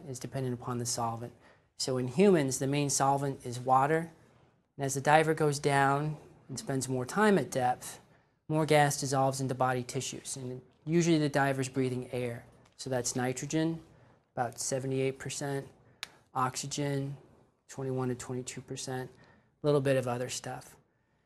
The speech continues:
So like we were talking about with nitrogen narcosis, you're really pushing that nitrogen in, you're pushing that oxygen in. Well, we know that nitrogen, again, is gonna have an anesthetic eff-, effect.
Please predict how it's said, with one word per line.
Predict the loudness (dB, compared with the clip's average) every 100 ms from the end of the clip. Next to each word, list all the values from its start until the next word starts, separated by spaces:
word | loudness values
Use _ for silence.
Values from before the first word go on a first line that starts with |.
| _ _ _
So | 0 4
like | 4 2
we | -2
were | 0 -2
talking | 0
about | 0 0
with | 0
nitrogen | 0 0 -2 -2 -2
narcosis, | -4 4 6 6 2 2 0 -2 -8 -20 _ _ -10
you're | -6
really | 2 4 4
pushing | 0 -2 -2 -2
that | -4 -2
nitrogen | -4 -4 -4 -2
in, | -2 -2
you're | -2
pushing | -4 -4 -4
that | -2 -2
oxygen | -2 -6 -8 -8
in. | -8 -10 -18 _ _ _
Well, | -6 -4 -4 -6 -12 _ _ _ _ _ _ _ -2
we |
know | 2 2
that | 2 0
nitrogen, | 0 0 -2 -4 -4
again, | 0 0 0 0 -4
is | -6
gonna | -4 -2
have | -2 -2
an | -4
anesthetic | -4 -2 -4 -6 -8
eff-, | -12 -14 -18 _
effect. | -12 -2 2 2 0 -10